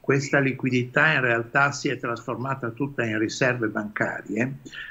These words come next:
quindi è stata ridepositata presso la B C E o tramite le banche centrali nazionali.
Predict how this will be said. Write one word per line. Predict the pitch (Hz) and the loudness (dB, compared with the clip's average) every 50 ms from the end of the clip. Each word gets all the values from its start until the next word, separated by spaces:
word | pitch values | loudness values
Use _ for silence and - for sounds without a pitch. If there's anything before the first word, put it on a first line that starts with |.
| - _ | -6 _
quindi | - 127 127 131 | 2 4 6 6
è | 117 | 6
stata | - - 127 117 - 123 110 | 6 4 2 4 4 6 6
ridepositata | 120 139 151 147 143 139 143 - 127 113 117 123 123 139 139 135 135 135 123 110 | 6 6 6 6 4 2 2 -2 -4 -4 -4 -4 0 2 2 2 2 0 -2 -4
presso | - - 117 104 - - - 120 | -4 -4 -6 -6 -6 -4 -4 -4
la | 110 107 | -4 -4
B | 104 107 98 | -6 -8 -8
C | - - - | -8 -6 -4
E | 101 101 110 120 | 0 2 4 4
o | 120 113 107 | 4 4 2
tramite | - 110 101 107 107 104 104 - 113 | 0 -2 -2 -2 -2 -4 -2 0 0
le | 101 101 | 0 0
banche | 101 - 110 110 113 - 107 | 0 -2 -2 -2 0 -2 -2
centrali | - 117 107 104 - 120 117 113 110 104 | 0 -2 -2 2 4 4 6 6 4 2
nazionali. | 95 95 87 - - - 107 101 101 95 - - - 101 117 139 139 | -2 -6 -8 -6 -2 0 0 0 0 -4 -6 -4 0 2 2 2 0